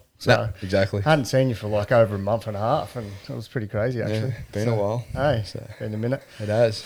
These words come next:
Speaker 1: In saying that, we've got our first guest of twenty twenty-one on. Um, yeah, really looking forward to this one. Um, someone that I met,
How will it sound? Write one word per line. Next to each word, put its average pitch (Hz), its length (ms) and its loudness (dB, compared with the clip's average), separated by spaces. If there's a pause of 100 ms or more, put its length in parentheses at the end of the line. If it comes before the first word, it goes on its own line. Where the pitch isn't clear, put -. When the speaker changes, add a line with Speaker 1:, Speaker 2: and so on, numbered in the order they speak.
(140)
Speaker 1:
In 127 80 2
saying 135 240 6
that, 151 120 6
we've 135 100 2
got 135 100 6
our 120 200 8
first 127 460 0
guest - 460 -2 (100)
of 113 340 0
twenty 123 280 4
twenty-one 120 460 2
on. 160 260 0 (120)
Um, 110 600 2 (160)
yeah, 120 140 2
really 123 280 4
looking 120 220 0
forward 113 320 6
to 117 80 -4
this 120 220 6
one. 123 280 2 (100)
Um, 110 540 2 (600)
someone 123 320 4
that 117 140 6
I 113 60 6
met, 120 400 2